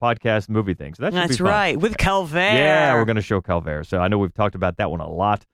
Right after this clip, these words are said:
Speaker 1: but a lot of people have not seen that either.
Speaker 2: True.
Speaker 1: So, uh, it'll be fun to see that one on the big screen with all those Christmas wishes
Speaker 2: <laughs>
Speaker 1: that it has in it. So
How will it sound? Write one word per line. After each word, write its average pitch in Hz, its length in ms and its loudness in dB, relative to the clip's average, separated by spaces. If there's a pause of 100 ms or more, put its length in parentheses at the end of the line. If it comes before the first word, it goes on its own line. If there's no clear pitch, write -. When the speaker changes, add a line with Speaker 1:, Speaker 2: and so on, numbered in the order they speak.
(240)
Speaker 1:
but - 80 -4
a 127 40 2
lot 160 180 2
of 233 60 -2
people 214 200 0
have 185 100 0
not 185 220 2
seen 175 200 0
that 165 220 2
either. 147 400 0
Speaker 2:
True. 190 240 -2 (180)
Speaker 1:
So, 107 340 2
uh, 104 40 4
it'll 107 120 0
be 104 100 0
fun 120 180 -2
to 101 80 -2
see 107 140 -4
that 98 180 2
one 92 80 -4
on 87 80 -4
the 85 60 -8
big 90 220 -4
screen 80 420 -12
with 92 180 -8
all 98 160 0
those 90 200 -4
Christmas 165 440 -2
wishes 226 640 0
Speaker 2:
<laughs> 180 140 -12 (720)
Speaker 1:
that 123 180 2
it 127 80 4
has 143 320 2
in 151 140 2
it. 90 140 -4
So 101 240 0